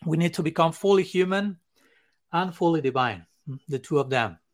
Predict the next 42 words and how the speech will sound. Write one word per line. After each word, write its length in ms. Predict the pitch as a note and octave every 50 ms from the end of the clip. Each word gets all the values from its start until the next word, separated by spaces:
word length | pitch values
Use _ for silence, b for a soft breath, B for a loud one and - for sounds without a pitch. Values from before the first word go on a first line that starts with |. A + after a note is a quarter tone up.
| _ _ _ _ _ _ _ _ _ _ _ _ _ _ _ _
need 200 | - D3 C3+ -
to 100 | - D#3
be 280 | B2 C3+ C3 - A3 D#3+
in 100 | C#3+ C3+
place, 340 | C3 - C#3 C3+ C3 B2+ -
basically. 520 | - C#3 C3+ B2 - - E3 - D#3 B2+
So 160 | - - F3
we 160 | D#3+ F3+ F#3+ F#3
do 100 | F#3+ F3+
not 320 | F3 E3+ E3 E3+ E3+ - _ _ _
reject, 420 | E3+ D3+ C#3+ C3 D#3+ D#3 D#3 D#3 -
we 140 | E3 F3
don't 200 | E3+ F#3 E3+ E3
need 160 | E3 E3 E3 -
to 100 | - E3+
reject 380 | D3+ D3 C#3+ D3+ D3+ D3+ D3+ -
anything. 520 | F3 C#3+ D3 D3+ D3 - - F#3 G#3 G#3 - b b b b b b b b b b b _ _
We 100 | - D3+
need 160 | C3+ C#3+ C#3+ -
to 120 | - D#3
integrate 480 | D3 D3 C#3+ D#3 B2+ C3+ C3+ C3 C3 G#3
everything. 540 | F3 C#3+ C3+ C3+ C3 B2+ - - C3 A#2+
That's 260 | A#2+ C3 C#3 - - -
a 40 |
big 200 | C#3 C#3+ C#3 - _
part 220 | D#3+ C#3+ C3+ E3+ B2+
of 100 | B2+ C3
the 220 | C3 B2 C3 D3+ - _ _ _ _ _ -
individuation 760 | - C#3+ C#3 C3+ C#3 A#2+ B2+ C3 C3 B2+ B2 - - C3 A#2+
process, 440 | - - C#3 C3+ C#3 - - - -
and 100 | D3 C#3
I 100 | C3 B2+
touch 380 | B2 - D3 C3+ C3 - -
upon 240 | D3 B2 - - C#3
that 260 | C3 C3 C3 B2+ -
in, 60 | C#3+ B2
the, 60 | B2
in 140 | E3 D#3+ C#3
this 180 | C3+ C3 -
chapter 360 | - - C#3 C3+ - - C3+
number 320 | B2+ B2 A#2 A#2+ A#2 A#2 A2
nine. 340 | A#2+ B2 C3 D#3 G3+ G#3